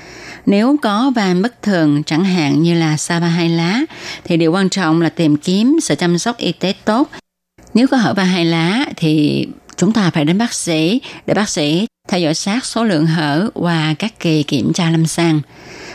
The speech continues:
Và để nâng cao chất lượng sống cho bệnh nhân hở van tim thì chúng ta phải thực hiện những nguyên tắc sau. Thứ nhất là kiểm tra huyết áp thường xuyên.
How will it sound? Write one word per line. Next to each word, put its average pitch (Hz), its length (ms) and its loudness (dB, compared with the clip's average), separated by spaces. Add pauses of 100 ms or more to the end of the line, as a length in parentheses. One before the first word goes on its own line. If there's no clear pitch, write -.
Và 170 60 0
để 180 160 0
nâng 226 220 2
cao 214 180 -2
chất 302 240 -4
lượng 165 160 2
sống 220 460 0 (220)
cho 165 520 0
bệnh 147 300 2
nhân 190 360 2 (240)
hở 135 480 0
van 185 240 0
tim 208 340 0 (140)
thì 156 160 2
chúng 196 200 0
ta 175 320 2
phải 156 160 -2
thực - 200 -4
hiện 147 220 2
những 143 140 4
nguyên 180 160 2
tắc - 200 -4
sau. 196 320 -2 (460)
Thứ 240 100 0
nhất 277 200 4
là 160 160 2
kiểm 156 280 2
tra 180 200 0
huyết 170 220 2
áp 226 200 -2
thường 156 200 2
xuyên. 208 320 0